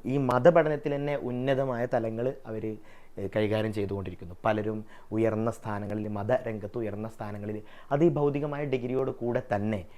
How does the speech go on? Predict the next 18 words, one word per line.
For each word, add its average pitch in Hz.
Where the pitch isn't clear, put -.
അത് 147
അവർ 143
ചെയ്തുകൊണ്ടിരിക്കുന്നു. 104
ലോയേഴ്സ് 156
ഉണ്ട്, 90
ഒരുപാട് 110
ലോയേഴ്സ് 110
ഇതിൽ 101
ചെയ്തുകൊണ്ടിരിക്കുന്നുണ്ട്. 95
അതുപോലെ 160
തന്നെ 190
മറ്റ് 160
അസോസിയേഷൻ, 165
ഏഹ്, 135
ലീഡർഷിപ്പിൽ 147
ഒരുപാട് 113
ആളുകളുണ്ട്. 90
അപ്പോൾ 156